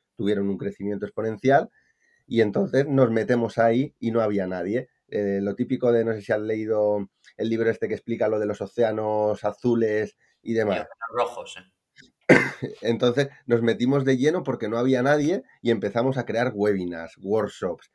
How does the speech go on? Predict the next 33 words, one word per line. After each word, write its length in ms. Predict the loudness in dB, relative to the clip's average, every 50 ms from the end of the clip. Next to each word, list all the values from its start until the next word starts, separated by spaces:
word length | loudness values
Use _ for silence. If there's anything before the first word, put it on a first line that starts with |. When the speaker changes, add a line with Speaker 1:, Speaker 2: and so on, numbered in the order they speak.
| _ -14 -4
Speaker 1:
eh, 340 | 0 0 2 2 2 0 0
directos 400 | 0 -2 -2 -2 -2 -2 -2 -2
en 100 | -2 -4
Instagram, 720 | -4 -6 -6 -4 -4 -2 -2 0 -2 -2 -2 -4 -6 -10 _ _ _ _ _ -2
tips 320 | 2 4 4 4 2 -2 -2
con 180 | -2 0 0
nuestros 300 | 0 -2 -2 -4 -6 -2
fotógrafos, 600 | -4 -4 -2 0 0 2 2 0 0 -2 -6 -6 -4
que 80 | -4
además 320 | -2 -2 0 0 0 -2 -2 _ _ _ _
coincide 500 | -4 -2 0 0 -2 -2 0 2 2 2
que 80 | 2 0
son 200 | 0 0 2 4
los 120 | 4 4
referentes 580 | 2 0 -2 -2 -2 -2 -2 -2 -4 -4 -6 -6
en 120 | -6 -6
el 80 | -6 -6
sector. 500 | -8 -8 -8 -4 2 2 2 2 2 -2 _ _ _ _ _ _ _ -6
Entonces 440 | -4 0 2 2 2 2 0 -2 _ -2
eso 220 | -2 -2 0 2
empieza 380 | 0 0 2 0 0 2 2 0
a 40 | 0
hacer 360 | 2 2 2 2 2 2 -2 _ _ _ _
que 120 | -4 0
la 100 | 0 0
marca 320 | 0 -2 -2 -2 -4 -6 -6
Kinafoto 760 | -6 -4 -4 -4 -2 2 2 2 2 2 0 -2 -2 -4 _ _ _ _ _ _ _ 0
crezca 580 | 4 4 4 4 2 0 -2 0 0 0 -2 -8 _ _ -8
y 120 | -8 -4
crezca 340 | 0 0 0 2 2 2 2
de 60 | 2
una 140 | 2 4 4
manera 520 | 4 4 4 4 4 4 4 2 0 -6